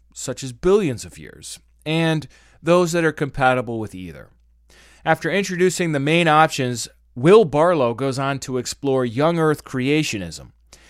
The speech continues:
He presents the advantages and disadvantages of this approach. Lastly, he shows why the appearance of age hypothesis fails to convince him.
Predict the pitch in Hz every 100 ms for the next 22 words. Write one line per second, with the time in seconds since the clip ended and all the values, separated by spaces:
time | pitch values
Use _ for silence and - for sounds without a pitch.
0 | _ 147 147 147 170 160 - 131 110 151
1 | 170 180 160 175 175 147 120 117 107 226
2 | - 135 113 107 104 95 104 95 - _
3 | 123 127 101 113 - - 123 87 - -
4 | _ _ _ - - - 165 180 - 170
5 | 143 131 147 135 127 117 - _ - 131
6 | 127 120 117 120 131 - - 220 180 127
7 | 120 104 104 101 - - _ - 131 127
8 | 110 104 107 - 104 - - - 151 147
9 | 147 - 131 127 104 95 - 76